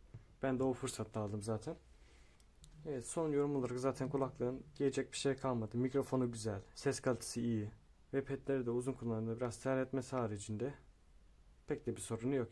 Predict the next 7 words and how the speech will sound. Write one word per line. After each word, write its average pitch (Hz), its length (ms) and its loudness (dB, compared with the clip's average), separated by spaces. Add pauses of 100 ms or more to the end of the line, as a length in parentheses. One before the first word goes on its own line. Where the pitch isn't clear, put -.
Yani 120 380 0 (680)
tam 135 240 2
bir 143 100 2
fiyat 131 380 -2
performans 131 440 2
kulaklığı 120 420 2
diyebiliriz. 120 640 0